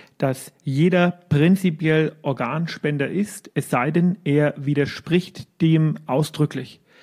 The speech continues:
Das sorgt natürlich für eine Menge Diskussionsstoff, eine Menge Zündstoff. Und ich finde es extrem wichtig, dass diese Diskussion fair und mit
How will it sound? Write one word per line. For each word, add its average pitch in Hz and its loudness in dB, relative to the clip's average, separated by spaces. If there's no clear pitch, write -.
Das 165 0
sorgt 180 4
natürlich 165 4
für - -2
eine 151 4
Menge 151 2
Diskussionsstoff, 165 0
eine 180 4
Menge 160 2
Zündstoff. 190 2
Und 156 0
ich 160 -6
finde 185 2
es 175 0
extrem 151 0
wichtig, 165 0
dass 143 -4
diese 139 -6
Diskussion 139 -2
fair 170 2
und 147 0
mit 147 -2